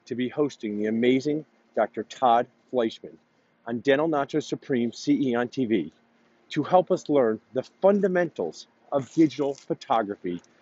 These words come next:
in enhancing your restorative care. A great digital photo in dentistry can be worth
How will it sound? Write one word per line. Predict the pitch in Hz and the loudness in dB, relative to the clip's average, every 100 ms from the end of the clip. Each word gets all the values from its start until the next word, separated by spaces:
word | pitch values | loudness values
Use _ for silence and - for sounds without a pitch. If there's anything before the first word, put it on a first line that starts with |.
| _ _ _ _ | _ _ _ _
in | 165 160 | -4 -2
enhancing | 156 - 165 151 - 113 113 _ 123 | -4 -4 -2 -2 -2 -4 -4 _ -2
your | 123 | 0
restorative | 120 - 120 104 104 - _ _ | 0 2 4 4 2 -2 _ _
care. | - 113 80 69 _ _ _ _ _ - - | 0 2 2 -4 _ _ _ _ _ -20 0
A | 170 | 2
great | 143 - 139 196 220 - | 2 -2 2 2 2 -2
digital | - 170 170 185 | 2 2 2 -2
photo | - 170 156 160 156 | 2 4 6 4 2
in | 139 | -2
dentistry | 113 131 - 123 - 95 82 _ _ _ _ | 0 -2 -2 -10 -4 -4 -4 _ _ _ _
can | - 180 | -4 0
be | 170 | 0
worth | 151 170 160 | 2 2 2